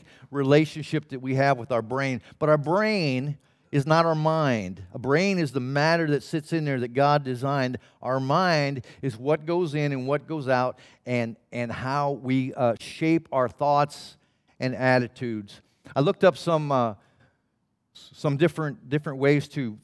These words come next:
figure out how we think, and they, th-, like, the, the one I'm gonna show here is, says there's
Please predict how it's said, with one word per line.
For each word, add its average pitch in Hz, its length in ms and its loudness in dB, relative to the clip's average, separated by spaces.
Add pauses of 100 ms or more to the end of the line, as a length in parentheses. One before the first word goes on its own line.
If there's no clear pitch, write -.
figure 180 220 0
out 117 100 2
how 170 220 2
we 151 160 0
think, 139 500 -2 (260)
and 127 160 -2
they, 131 220 0 (180)
th-, 113 160 -12
like, 123 160 2 (220)
the, 120 120 -2
the 127 120 -12
one 143 200 -2
I'm 147 60 0
gonna 131 120 -4
show 147 260 0
here 135 220 0
is, 113 100 -4
says 127 240 -4
there's 110 280 -8